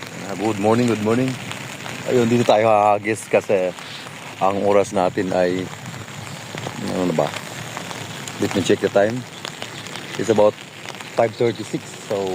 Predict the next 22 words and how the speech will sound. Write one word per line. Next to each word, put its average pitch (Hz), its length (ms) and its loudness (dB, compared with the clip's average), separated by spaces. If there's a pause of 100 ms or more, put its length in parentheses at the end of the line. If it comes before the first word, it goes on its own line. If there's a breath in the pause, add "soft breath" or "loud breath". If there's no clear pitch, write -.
uh, 87 160 0 (720)
tama-tama 107 400 2
pag-, - 320 -6
pagsikat. 95 560 -2 (720)
Kasi 117 320 4
ang, 110 160 2
uh, 101 400 6
based 110 240 0
on 107 80 2
my 104 80 4
experience 98 640 0
here, 92 320 0 (880)
this 113 160 4
is 113 80 2
spot, 101 320 2 (160)
especially 110 480 -2
here 110 240 0
in, 104 240 -2
in 104 100 -4 (140)
Grand, 117 160 2 (320)
Grand 117 240 2
Span, 95 240 0